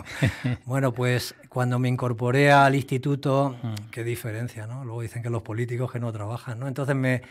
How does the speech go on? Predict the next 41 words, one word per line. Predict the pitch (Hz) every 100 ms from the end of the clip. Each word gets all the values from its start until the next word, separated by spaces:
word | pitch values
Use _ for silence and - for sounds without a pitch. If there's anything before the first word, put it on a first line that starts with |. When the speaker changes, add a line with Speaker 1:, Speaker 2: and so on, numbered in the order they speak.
| - - _
Speaker 2:
me | 127 127 127
reincorporé | 127 127 127 127 127 123 117 117 131 147 156
a | 131
mi | 120 120
escritura | - 117 113 147 151 175 220 - - - - -
y, | 117
como | 123 120
te |
digo, | 127 156
en | 139
mi | 131
libro | 143 143 139
Speaker 1:
A |
tu | 120
Speaker 2:
número | -
Speaker 1:
esencia | 131 147 - 139 120
Speaker 2:
catorce, |
Speaker 1:
como | - 120 107
persona, | 113 - 131 113 104
¿verdad? | 110 117 139 117 - _
Speaker 2:
Pues | 127 117
sí, | - 127 110 107
la | 107 107
verdad, | 104 113 101
porque | 101 98 107
es |
que | - 113 113 113 107 107 104 - - - _
la | 117 113
política, | 120 131 127 139 139 131 127
yo | 160
no | 156
creo | 123 123
en | 113
la | 110
política | 110 117 113 110 113 110 107 107 101
profesional, | 127 127 - 117 - 107 104 101 104
¿no? | 139
Porque, | 127 104 117 110 110 107 - - - _
eh, | - 117 113 123
y | 113
con, | 123 113 113